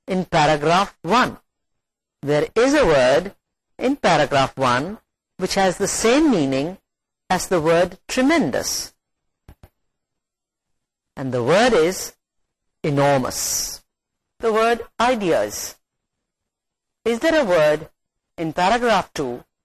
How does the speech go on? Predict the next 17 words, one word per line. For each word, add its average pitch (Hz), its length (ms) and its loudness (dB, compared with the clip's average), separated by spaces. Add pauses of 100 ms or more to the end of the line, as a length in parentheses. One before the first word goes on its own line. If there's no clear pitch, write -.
(140)
which 185 260 -4
means 196 300 -2
the 175 100 -2
same 190 480 -2
as 170 220 -6 (100)
ideas? 156 800 -4 (2250)
Is 190 180 -4
there 262 220 2
a 240 40 0
word 151 460 0 (1700)
in 226 140 -6
paragraph 147 560 0
two 143 140 -6
which 156 320 -8
means 156 260 -4
the 160 100 -6
same 160 400 -4